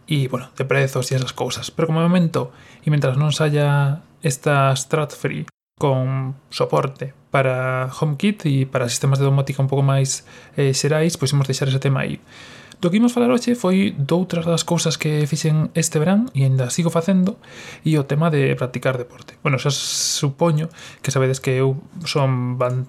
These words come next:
bastante deportista, practico bastante deporte sempre que podo e, eh, mentras que en inverno, pois, me dedico máis a temas de baloncesto, atletismo ou cosas así, individualmente, pois en verán só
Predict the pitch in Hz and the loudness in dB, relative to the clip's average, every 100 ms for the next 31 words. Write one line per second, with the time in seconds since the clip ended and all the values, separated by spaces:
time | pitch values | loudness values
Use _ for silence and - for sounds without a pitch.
0 | - 139 127 - 143 131 123 127 131 135 | -6 -2 -2 0 0 0 0 -4 -4 -4
1 | 135 135 180 - 202 _ _ - 139 147 | -2 -2 -4 -4 -8 _ _ -4 -2 0
2 | 147 135 - 143 139 143 139 139 131 147 | 0 0 0 0 2 -2 0 0 2 0
3 | 139 147 175 165 165 - 220 208 214 - | 0 2 2 2 0 0 2 4 2 2
4 | 135 131 123 131 139 135 135 127 131 131 | 2 4 2 0 0 -2 0 0 2 2
5 | 135 156 151 147 147 143 160 - 143 147 | 0 0 0 0 0 2 0 0 0 0
6 | 139 143 139 135 139 139 135 135 127 123 | 0 0 0 0 2 0 0 0 0 0
7 | 156 147 147 135 139 143 143 143 139 160 | -2 -2 -2 -2 -2 0 2 0 0 -2
8 | 143 170 170 196 226 _ _ _ _ _ | 0 0 2 0 -2 _ _ _ _ _
9 | - 139 131 127 147 160 180 175 208 - | 0 2 4 2 2 2 2 2 -2 -6
10 | - - - - 143 139 143 151 156 151 | -20 -20 -10 -2 0 2 2 2 2 0
11 | - - 151 147 147 160 | -4 0 0 2 0 -2